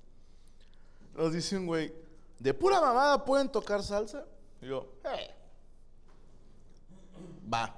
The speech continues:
Nada más que me dice, "El dueño, pues, le mama la salsa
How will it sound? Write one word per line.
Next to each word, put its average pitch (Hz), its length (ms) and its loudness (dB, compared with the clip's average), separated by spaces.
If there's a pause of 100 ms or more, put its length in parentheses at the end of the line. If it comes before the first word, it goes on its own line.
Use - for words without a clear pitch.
(180)
Nada 135 140 -4
más 190 240 2
que 190 220 0
me 156 140 -2
dice, 131 420 -6 (680)
"El 117 160 -6
dueño, 165 500 -2 (880)
pues, 92 120 -12
le 107 160 -8
mama 139 420 0
la 120 160 -2
salsa 120 480 -4